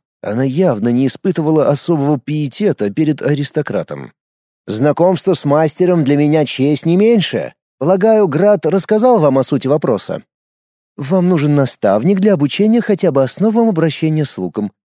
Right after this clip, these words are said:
Это просто, и, признаться, для этого не нужен Вирфорд. Но вот вторая ваша проблема, Виктор». На лице проигнорировавшей некоторые условности этикета женщины расцвела то ли улыбка, то ли всё-таки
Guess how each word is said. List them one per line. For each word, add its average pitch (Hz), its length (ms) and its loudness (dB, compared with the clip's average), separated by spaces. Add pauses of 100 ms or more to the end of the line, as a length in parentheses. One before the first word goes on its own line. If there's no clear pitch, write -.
(160)
Это 190 280 -2
просто, 180 480 -2
и, 180 240 -2
признаться, 220 560 0
для 202 260 0
этого 208 220 -2
не 220 140 2
нужен 170 280 0
Вирфорд. 107 480 -4 (400)
Но 180 240 2
вот 180 220 0
вторая 214 560 0
ваша 107 320 0
проблема, 123 480 0
Виктор». 127 500 -8 (540)
На 90 160 -2
лице 127 380 0
проигнорировавшей 165 960 0
некоторые 151 500 0
условности 135 800 0
этикета 123 480 -2
женщины 113 840 -4
расцвела 170 640 0
то 165 200 0
ли 127 140 0
улыбка, 120 800 -2 (200)
то 135 140 0
ли 196 160 2
всё-таки 180 680 -2